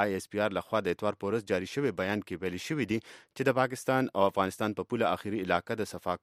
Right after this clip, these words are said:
کولو لپاره جګړه روانه ده. دوی وایي دا سیمه ډېره خطرناکه او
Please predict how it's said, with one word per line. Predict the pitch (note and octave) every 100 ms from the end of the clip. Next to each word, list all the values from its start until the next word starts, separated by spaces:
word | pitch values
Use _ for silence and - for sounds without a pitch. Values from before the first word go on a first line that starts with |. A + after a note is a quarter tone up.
| F#2+
کولو | G2+ D#3 A#2 F#2
لپاره | G#2 F#2+ E2
جګړه | F2 G2 F2 - - G2+
روانه | G#2+ F#2+ E2+ F2
ده. | F2+ E2+
دوی | F#2 F2+
وایي | A#2 G#2
دا | G2+
سیمه | A2+ A2 F#2+
ډېره | F#2+ -
خطرناکه | F2 E2+ G2 A2+ C#3 -
او | G2